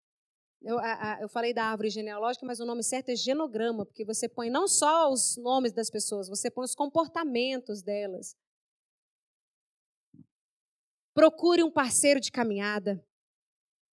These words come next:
Fica outra dica. Procure um parceiro de caminhada pra andar junto com você, pra meditar com você.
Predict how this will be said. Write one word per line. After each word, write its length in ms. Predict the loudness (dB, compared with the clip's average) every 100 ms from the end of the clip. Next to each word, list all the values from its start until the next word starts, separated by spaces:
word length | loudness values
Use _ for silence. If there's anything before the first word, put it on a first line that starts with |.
| -6
Fica 340 | -6 -4 -4
outra 240 | -4 -6 -8
dica. 400 | -8 -10 -10 -4
Procure 340 | 0 0 0
um 60 | 0
parceiro 400 | 0 0 -2 -2
de 80 |
caminhada 300 | -4 -4 -4
pra 100 | -4
andar 220 | -2 -2 -2
junto 200 | -6 -8
com 140 | -10
você, 500 | -4 -2 -2 -4 -8 -18 _ _ _ _
pra 100 | 2
meditar 600 | 2 2 0 -4 0 0
com 160 | 0 -4
você. 600 | -4 -2 0 0 -2 -6